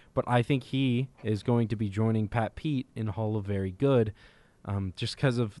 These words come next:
the way that he wrapped it up. Wasn't able to get his team a Super Bowl during the M V P year. Um, and I think that his play style was a little bit too untraditional for a lot of people in the league,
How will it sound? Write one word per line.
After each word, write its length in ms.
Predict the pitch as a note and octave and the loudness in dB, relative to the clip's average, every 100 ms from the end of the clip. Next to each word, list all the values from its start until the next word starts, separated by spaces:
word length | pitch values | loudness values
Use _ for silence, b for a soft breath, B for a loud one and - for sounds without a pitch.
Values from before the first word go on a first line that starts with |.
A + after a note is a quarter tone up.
| - | -4
the 80 | A2 | 0
way 200 | G#2 G#2 | 0 0
that 160 | A2 | -2
he 120 | A2 | -2
wrapped 300 | G#2+ G2+ G2+ A2 | 0 -2 -2 -2
it 80 | |
up. 180 | G2+ G2+ - | -2 -2 -6
Wasn't 320 | G2+ G#2+ A2 | -4 -4 0
able 180 | B2 C3 | 0 0
to 60 | C3 | 0
get 120 | C#3+ | 0
his 140 | C#3+ | 0
team 200 | - D#3 | 0 0
a 40 | D#3 | 0
Super 280 | - C#3+ C#3+ | -2 -4 -2
Bowl 320 | C3+ C#3 C#3 | 2 4 2
during 380 | B2+ B2 B2 B2+ | 2 2 2 0
the 100 | B2+ | 0
M 140 | B2 | -2
V 140 | A#2+ A#2+ | -2 -2
P 180 | - | -2
year. 440 | B2 A2 A2+ A2 G#2+ b b b b | -2 0 2 2 0 b b b b
Um, 480 | A2+ A2 G#2+ G2+ G2 - - | -2 0 0 -2 -6 -12 -8
and 320 | G#2+ A2 G#2+ - | -4 -2 -2 -4
I 100 | G#2+ | -4
think 260 | - A#2 | -4 -2
that 280 | A#2+ F#2 - | 0 0 -2
his 300 | D#2+ A2+ A#2 | -4 -2 -2
play 280 | - D#3+ F3+ | -2 2 2
style 520 | F3 - A#2+ A#2 C3 | 2 2 4 2 -2
was 160 | - A#2 | -4 -2
a 60 | A#2 | 2
little 200 | A#2+ A#2 | 2 2
bit 220 | B2 - | 0 -2
too 160 | - | 0
untraditional 680 | A#2+ A#2 - G#2+ G#2 A2 G#2 | 2 0 0 -2 -2 -2 -4
for 200 | - A2 | -2 0
a 40 | |
lot 220 | G2+ G2 G2 | 2 0 -2
of 60 | |
people 340 | - G#2+ G2 F#2+ | -6 -6 -4 -4
in 160 | F#2 | -4
the 80 | F#2 | -6
league, 400 | F#2+ C#3+ C#3+ B2+ | -4 0 0 -2